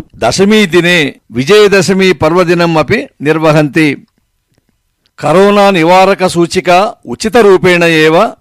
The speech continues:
సర్వేభ్యః భారతీయేభ్యః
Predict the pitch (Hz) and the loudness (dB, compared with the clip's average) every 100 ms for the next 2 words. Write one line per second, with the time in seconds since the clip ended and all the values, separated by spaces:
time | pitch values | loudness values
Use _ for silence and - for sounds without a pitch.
0 | _ - 151 185 214 185 - 165 175 214 | _ -6 -4 0 0 0 0 0 2 -2
1 | - - - 156 220 202 214 185 170 - | -6 -14 -4 -2 -2 -2 -2 -2 -2 -2
2 | 160 175 | -2 0